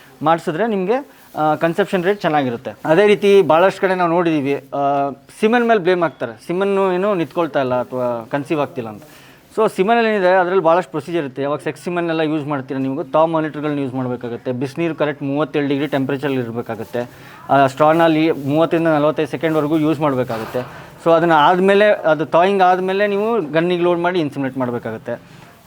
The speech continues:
So ಎಷ್ಟೋ ಕಡೆ ಕೈಯಿಂದ ಯೂಸ್ ಮಾಡ್ತಾರೆ ಅದನ್ನು, ಅಥವಾ ಬಿಸಿ ಕರೆಕ್ಟ್ ಟೆಂಪ್ರೇಚರ್ ನೋಡಲ್ಲ. So ಆ, ಈ ಥರ ಕಾರಣಗಳು ಭಾಳಷ್ಟು ನಿಮಗೆ ಕನ್ಸೆಪ್ಷನ್ ರೇಟ್ ಬರೋಕ್ಕೆ ಸಾಧ್ಯನೇ ಇಲ್ಲ. ಯಾವಾಗ ನೀವು ಬಿಸಿನೀರಲ್ಲಿ ಮೂವತ್ತೇಳು ಡಿಗ್ರಿವರೆಗೂ ಇಟ್ಟು, ಆ, ಅದನ್ನು ನೀವು ಮೂವತ್ತರಿಂದ ನಲವತ್ತೈದು ಸೆಕೆಂಡ್ವರೆಗೂ ಥಾಯಿಂಗ್ ಮಾಡಿ ಆಮೇಲೆ ಗನ್ನಿಗೆ ಲೋಡ್ ಮಾಡಿ ಯೂ-, ಯೂಸ್ ಮಾಡಲ್ವೋ,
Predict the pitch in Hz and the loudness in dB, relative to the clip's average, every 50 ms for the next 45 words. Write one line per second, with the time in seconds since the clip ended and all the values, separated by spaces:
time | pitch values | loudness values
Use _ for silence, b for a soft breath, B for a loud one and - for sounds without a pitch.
0 | - - 185 185 180 175 175 170 160 - 202 196 - 196 185 - - 185 190 214 | -2 2 4 6 6 6 4 4 2 2 2 2 2 2 0 2 2 2 2 2
1 | 208 202 202 196 180 175 156 147 160 147 139 131 - 139 131 131 131 131 131 139 | 2 2 4 4 4 2 2 0 -2 -4 -4 -4 -4 -4 -2 -2 -2 -2 -2 -2
2 | 143 143 135 151 143 131 135 135 127 - - 156 156 180 - - - 170 160 151 | -4 -4 -4 -4 -4 -4 -4 -6 -6 -4 -2 0 0 -2 -2 -4 -4 -4 -4 -4
3 | 180 160 - 170 151 143 135 131 127 131 143 139 208 202 190 190 180 - - 180 | -4 -4 -4 -4 -4 -4 -4 -4 -4 -4 -4 -2 2 2 4 4 2 0 -2 -6
4 | 196 226 202 247 233 226 - 214 202 214 220 226 214 226 226 214 180 180 185 202 | -6 -2 0 0 0 0 2 2 2 2 0 -2 -2 -2 -2 0 2 2 2 2
5 | 202 - - - 254 254 254 254 B B B B B 175 190 202 233 226 - 190 | 0 -4 -8 -6 -4 -4 -4 -6 B B B B B -8 -4 -4 -2 -2 -2 -2
6 | 180 165 214 196 - 226 214 220 220 196 160 170 190 196 - 170 156 156 180 202 | -4 -4 -6 -6 -6 -4 -4 -4 -4 -2 -2 -2 -2 -2 -2 -2 -2 -2 -2 -2
7 | 202 175 139 117 113 - - 135 139 147 165 185 202 208 208 214 208 202 165 156 | -2 -4 -4 -6 -8 -12 -10 -6 -4 -2 0 0 0 -2 -4 -4 -6 -6 -6 -6
8 | - - 202 202 196 202 185 165 160 170 180 180 - 196 190 180 170 170 165 175 | -8 -6 -6 -4 -4 -4 -4 -4 -4 -4 -4 -4 -2 0 0 0 0 -2 0 0
9 | 190 190 190 175 170 165 165 147 131 - 180 196 233 233 B B B B B B | 0 0 0 -2 -2 -4 -6 -6 -4 -2 0 0 0 -2 B B B B B B
10 | B B B 156 160 160 160 156 156 156 156 165 170 170 170 165 165 165 160 160 | B B B 0 2 2 4 4 4 2 2 0 -2 -2 -2 -2 -2 -2 -2 -2
11 | 151 151 147 156 175 185 185 196 190 202 196 175 160 165 175 170 190 170 - 170 | -2 -2 -2 0 0 -2 -2 -2 -4 -4 -4 -2 -2 -2 -2 -2 -2 -4 -4 -4
12 | - 185 175 175 175 170 180 185 170 - - 147 156 185 190 190 180 175 170 160 | -4 -4 -4 -2 -2 -2 -2 -2 -2 0 0 2 2 2 0 0 -2 -2 -2 0
13 | 175 196 180 156 156 180 196 180 151 160 165 180 190 185 175 175 175 170 170 170 | 0 2 2 2 0 0 -2 -2 -2 -2 -2 -2 -2 -2 -2 -4 -4 -4 -4 -4
14 | 175 180 185 170 175 - 170 160 151 175 165 160 147 131 120 117 127 147 | -4 -4 -4 -4 -4 -4 -6 -6 -4 -2 -2 0 0 -2 -2 -4 -4 -4